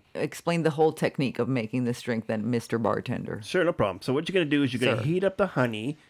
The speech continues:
Speaker 1: until it's, like, liquid, and then you're gonna mix that with the lemon juice. And what you're gonna do is you're gonna blend that with the crushed ice and all the rest of the ingredients except for the one fifty-one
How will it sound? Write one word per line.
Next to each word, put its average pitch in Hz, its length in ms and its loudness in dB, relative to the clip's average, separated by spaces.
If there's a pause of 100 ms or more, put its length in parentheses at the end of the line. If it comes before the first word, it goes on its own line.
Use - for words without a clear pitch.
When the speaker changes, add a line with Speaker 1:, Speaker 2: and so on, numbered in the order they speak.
(100)
Speaker 1:
until 139 220 0
it's, - 100 -2
like, 110 140 -2
liquid, 117 540 -2 (500)
and 131 80 2
then 143 120 4
you're 151 80 4
gonna 135 140 4
mix 139 280 2
that 175 140 2
with 175 120 2
the 160 80 2
lemon 135 340 2
juice. 107 540 -10 (500)
And 127 80 2
what 151 140 4
you're 156 60 2
gonna 156 100 6
do 151 120 6
is 131 100 4
you're 131 80 4
gonna 120 120 2
blend 165 380 4
that 160 220 4
with 131 180 -2
the 175 120 0
crushed 143 340 0
ice 139 200 4
and 113 100 -8
all 139 180 2
the 151 100 0
rest 139 160 4
of - 40 -14
the 131 60 2
ingredients 123 460 2
except 190 500 0
for 143 140 4
the 127 100 2
one 120 280 2
fifty-one 135 680 0